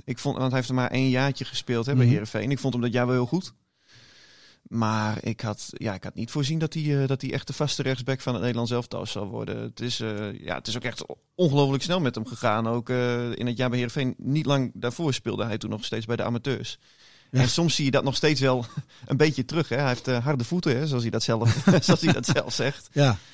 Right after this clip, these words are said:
Speaker 1: Maar ja, het is wel gewoon echt een, eh, een beest.
Speaker 2: Ik vind het echt een beest.
Speaker 1: Ja.
Speaker 2: Ja. Lopen, daar aan die rechterkant.
Speaker 1: Ja.
Speaker 2: Soms wel als een, eh, kip zonder kop, maar
Speaker 1: Klopt, maar je kunt hem er
Speaker 2: Oh.
Speaker 1: natuurlijk wel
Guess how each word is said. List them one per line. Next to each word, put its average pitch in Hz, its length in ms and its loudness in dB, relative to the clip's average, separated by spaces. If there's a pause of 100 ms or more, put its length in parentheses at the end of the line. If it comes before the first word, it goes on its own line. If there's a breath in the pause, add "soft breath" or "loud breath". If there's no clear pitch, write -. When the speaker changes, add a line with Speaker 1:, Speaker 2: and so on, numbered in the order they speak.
(180 soft breath)
Speaker 1:
Maar 107 280 2
ja, 104 80 -2
het 95 140 -6
is 113 100 -4
wel 113 100 0
gewoon 110 240 -2
echt - 200 -8
een, 113 200 -2
eh, 110 580 -4 (300)
een 117 140 -2
beest. 139 440 0
Speaker 2:
Ik - 100 2
vind 165 160 4
het 165 80 2
echt - 100 2
een 165 80 10
beest. 131 440 4
Speaker 1:
Ja. 127 260 -4 (100)
Speaker 2:
Ja. 135 260 6 (460)
Lopen, 165 520 6 (120)
daar 147 160 4
aan 156 120 4
die 156 100 8
rechterkant. 151 480 6
Speaker 1:
Ja. 135 140 4 (100)
Speaker 2:
Soms 165 260 4
wel 147 160 8
als 143 140 8
een, 135 540 8
eh, 120 160 0 (200 soft breath)
kip 170 220 4
zonder 143 240 6
kop, 208 320 6
maar 139 340 6 (200)
Speaker 1:
Klopt, - 500 2
maar 117 200 0
je 120 80 2
kunt 143 180 4
hem 139 80 6
er 131 60 6
Speaker 2:
Oh. 127 60 4
Speaker 1:
natuurlijk 107 300 -4
wel 95 280 -2